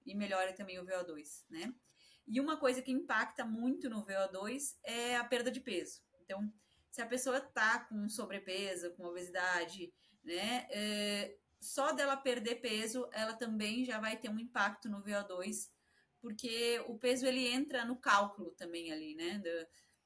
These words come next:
apesar da máscara, ela ser uma medida direta, né, a gente tá medindo ali diretamente essa análise de gases, né, eh,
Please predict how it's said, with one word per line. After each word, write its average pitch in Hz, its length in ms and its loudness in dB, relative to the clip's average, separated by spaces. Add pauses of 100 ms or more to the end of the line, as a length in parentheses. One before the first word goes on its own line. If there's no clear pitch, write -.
(680)
apesar 202 500 4
da 254 160 6
máscara, 208 760 4 (120)
ela 190 180 4
ser - 160 0
uma 214 160 2
medida 202 320 -2
direta, 190 680 0 (160)
né, 165 120 -6
a - 20 -4
gente 175 180 -8
tá 185 120 -6
medindo 185 360 -2
ali 190 140 -4
diretamente 196 1120 -4
essa 175 260 -4
análise 175 340 0
de 165 100 -8
gases, 196 560 0
né, 185 260 -2 (600)
eh, 214 960 0